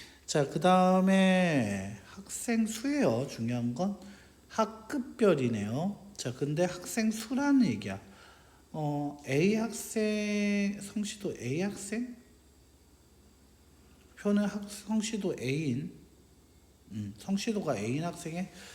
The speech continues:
수다. 그러면 간단하게 해서 얘가 영이다 이렇게 얘기하면 안 되고 어떻게 해야 한다? 학생 수였기 때문에 이거 체크해 줘야겠죠? 방금 실수할 뻔했다. 수. 그러니까 마이너스 이라는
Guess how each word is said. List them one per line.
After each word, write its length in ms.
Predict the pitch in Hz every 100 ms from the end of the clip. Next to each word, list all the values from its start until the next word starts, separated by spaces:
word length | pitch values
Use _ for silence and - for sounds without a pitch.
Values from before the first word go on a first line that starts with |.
| - -
수다. 440 | - 131 - - - -
그러면 240 | 175 170
간단하게 600 | - 123 127 185 185 170
해서 140 | 160 156
얘가 200 | 110 131
영이다 640 | - 120 117 147 175 180
이렇게 260 | 120 120 123
얘기하면 260 | 113 143
안 140 | 123 95
되고 420 | 117 113 170 156
어떻게 400 | - - 120 120
해야 180 | 107 107
한다? 300 | 110 180 185 - - -
학생 320 | 202 - 214
수였기 500 | - 247 247 196 -
때문에 340 | 104 98 95
이거 120 | 101 110
체크해 340 | - - 139
줘야겠죠? 640 | 113 101 98 - 175 180 - - - -
방금 200 | 202 104
실수할 460 | - 151 156 123
뻔했다. 500 | 110 95 - - 170
수. 600 | 170 - 120 104 127 185 - - - - - - -
그러니까 240 | 156 117
마이너스 480 | 127 170 202 196 208
이라는 600 | - 180 196 185 180